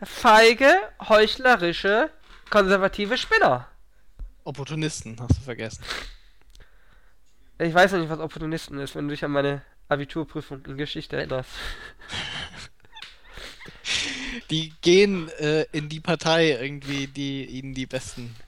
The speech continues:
Speaker 2: Karrieremöglichkeiten
Speaker 1: Äh, die R C D S besteht bei uns aus, also sie bestand aus zwei Leuten und als eine reingewählt wurde,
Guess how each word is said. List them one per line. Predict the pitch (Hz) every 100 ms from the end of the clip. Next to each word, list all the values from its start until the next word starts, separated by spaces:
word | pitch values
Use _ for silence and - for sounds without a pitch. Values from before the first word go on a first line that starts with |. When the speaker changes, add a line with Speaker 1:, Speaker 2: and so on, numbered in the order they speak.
| - -
Speaker 2:
Karrieremöglichkeiten | - 131 123 123 123 139 151
Speaker 1:
Äh, |
die | 156
R | 156 185
C | -
D | 180
S | 170
besteht | - 185 196 175
bei | 160
uns | 170 185 -
aus, | 156 160 - - - - -
also | 165
sie | 175
bestand | 165 - 220 214
aus | 180
zwei | - 165
Leuten | 165 165 202 208 359 - - - -
und | -
als | 170 175
eine | - 180 226 220 -
reingewählt | 175 240 226 165 160 160
wurde, | 151 151 185 285